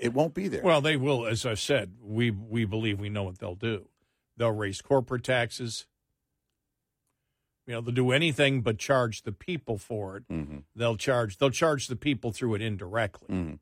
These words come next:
Speaker 1: The fica limit, raise
Speaker 2: Right.
Speaker 1: that. Uh,
Speaker 2: Ra-, raise it.
Speaker 1: employer, the employer portion,
Speaker 2: The
Speaker 1: they'll
Speaker 2: employer
Speaker 1: probably
Speaker 2: portion,
Speaker 1: double.
Speaker 2: right, right. And, and they will, they will, uh, uh, probably, um,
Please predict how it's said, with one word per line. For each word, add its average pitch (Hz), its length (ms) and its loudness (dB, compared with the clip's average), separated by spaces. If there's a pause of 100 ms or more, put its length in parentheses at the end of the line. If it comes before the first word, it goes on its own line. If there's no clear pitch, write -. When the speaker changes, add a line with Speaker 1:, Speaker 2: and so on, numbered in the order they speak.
Speaker 1:
The 95 100 -8
fica 95 320 2
limit, 82 340 -4 (540)
raise 87 180 4
Speaker 2:
Right. 90 100 2
Speaker 1:
that. 80 320 2
Uh, - 60 -2
Speaker 2:
Ra-, 80 400 2
raise 123 180 4
it. - 20 0
Speaker 1:
employer, 101 340 4 (220)
the 98 60 0
employer 98 400 2
portion, 95 440 -2
Speaker 2:
The 92 40 2
Speaker 1:
they'll 90 100 4
Speaker 2:
employer 127 220 2
Speaker 1:
probably 92 200 2 (140)
Speaker 2:
portion, - 160 -10
Speaker 1:
double. 92 240 4
Speaker 2:
right, 101 140 -2 (400)
right. 107 260 -8 (540)
And, 117 440 2 (100)
and 127 200 2
they 120 120 4
will, 113 360 0
they 117 160 2
will, 110 320 2
uh, 98 200 2 (160)
uh, 101 280 0
probably, 104 880 0
um, 92 320 -4